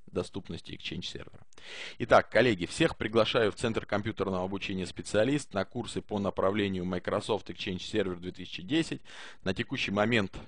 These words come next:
а, линейка курсов представлена двумя пятидневными курсами десять сто тридцать пять, настройка, мониторинг и решение проблем. Exchange Server, кстати, кластера как раз настраиваются на этом курсе.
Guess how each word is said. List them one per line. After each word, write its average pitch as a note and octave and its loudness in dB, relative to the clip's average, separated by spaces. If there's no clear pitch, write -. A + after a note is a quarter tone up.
а, F2 -2
линейка G#2 0
курсов - -6
представлена F#2+ 2
двумя G2+ 2
пятидневными F2+ -4
курсами - -6
десять F#2 -4
сто - -8
тридцать F2+ -8
пять, F#2+ 2
настройка, F2+ -4
мониторинг F2+ -4
и F2 -10
решение F2 -4
проблем. F2 -2
Exchange G#2+ -2
Server, G#2+ 4
кстати, - 4
кластера G2+ 2
как - -8
раз G#2+ -2
настраиваются A2 -2
на F2 -2
этом G2+ -4
курсе. - -10